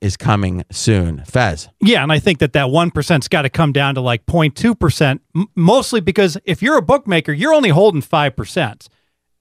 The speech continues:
Speaker 2: And to give away one percent of that, it sounds like, "Oh, that's twenty percent." No, but not of your profits, because your overall expenses, what are they gonna be?
Speaker 1: Exactly.
Speaker 2: Maybe three and a half percent of your handle?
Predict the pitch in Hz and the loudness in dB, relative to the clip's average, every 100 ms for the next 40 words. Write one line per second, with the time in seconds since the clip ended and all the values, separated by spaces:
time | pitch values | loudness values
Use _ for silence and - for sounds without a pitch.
0 | - 175 175 165 147 220 214 202 180 151 | -4 -2 -2 -4 -2 0 2 2 2 2
1 | 240 277 196 190 147 131 - 160 - 190 | 0 0 -2 0 0 0 -4 -6 0 0
2 | 165 147 247 180 - - 208 175 147 - | 2 0 2 0 0 0 0 0 -2 -2
3 | 226 202 185 233 330 226 156 190 240 170 | -2 -4 -2 2 2 2 0 2 0 -2
4 | 151 233 247 190 - 165 160 139 196 202 | -4 0 0 -2 -6 -2 -2 0 0 4
5 | 214 190 143 - - 226 277 151 123 - | 2 4 0 -2 -2 -2 0 -2 -4 -6
6 | _ - 247 240 214 165 160 170 160 143 | _ -2 0 2 2 2 2 2 0 -2
7 | - 185 220 196 170 202 208 - 214 180 | -2 0 2 2 2 -2 -4 -2 -2 0
8 | 143 165 208 247 | 0 2 2 0